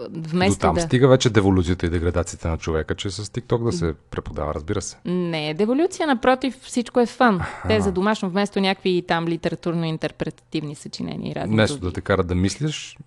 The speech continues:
Speaker 2: гледаш идиотски клипчета.
Speaker 1: Дават на учениците си TikTok, да, да правят кратки видеа на тема
Speaker 2: А.
Speaker 1: история, химия, биология. Супер готино.
Speaker 2: Така, да.
Speaker 1: Както казва Сократ,
Speaker 2: Така.
Speaker 1: „Обучението не трябва да е пълнене на съд,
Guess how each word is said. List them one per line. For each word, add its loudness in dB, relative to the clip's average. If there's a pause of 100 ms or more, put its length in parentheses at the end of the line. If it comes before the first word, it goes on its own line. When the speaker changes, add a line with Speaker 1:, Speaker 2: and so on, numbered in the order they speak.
(160)
Speaker 2:
гледаш 0
идиотски 0
клипчета. 0
Speaker 1:
Дават 10
на 4
учениците -2
си -4
TikTok, 0
да, -2 (140)
да 0
правят 4
кратки 0
видеа 2
на 0
тема 0
Speaker 2:
А. 0
Speaker 1:
история, -2
химия, -2
биология. 0
Супер -2
готино. 0
Speaker 2:
Така, -4
да. 0 (120)
Speaker 1:
Както 0
казва 2
Сократ, -6 (120)
Speaker 2:
Така. -10 (580)
Speaker 1:
„Обучението -2
не -6
трябва 2
да 2
е 0
пълнене 4
на 0
съд, -8